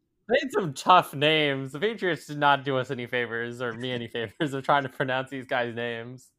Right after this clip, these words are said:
Which I'm just, I'm blaming Nike Belichick here, but Cash Maluia, linebacker out of Wyoming.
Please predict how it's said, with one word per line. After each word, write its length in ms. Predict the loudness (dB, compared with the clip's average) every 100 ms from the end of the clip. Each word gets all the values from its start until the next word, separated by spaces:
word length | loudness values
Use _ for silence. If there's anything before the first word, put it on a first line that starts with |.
| -12
Which 160 | -8 -8 -10 -14 _ _ _ _ _ _ _ _ -4
I'm 140 | -2
just, 200 | -2 -6 -4
I'm 120 | 2
blaming 300 | 4 4 2
Nike 420 | 2 0 -6 -6
Belichick 440 | -4 -4 -2 -6 -4
here, 340 | -6 -6 -8 _ -2
but 260 | -2 -2 _ _ _ _ _ _ _
Cash 360 | 6 6 4 -4
Maluia, 580 | -2 2 2 4 6 6
linebacker 480 | 4 4 4 4 2
out 100 | 2
of 80 |
Wyoming. 680 | 4 4 2 -2 -4 -4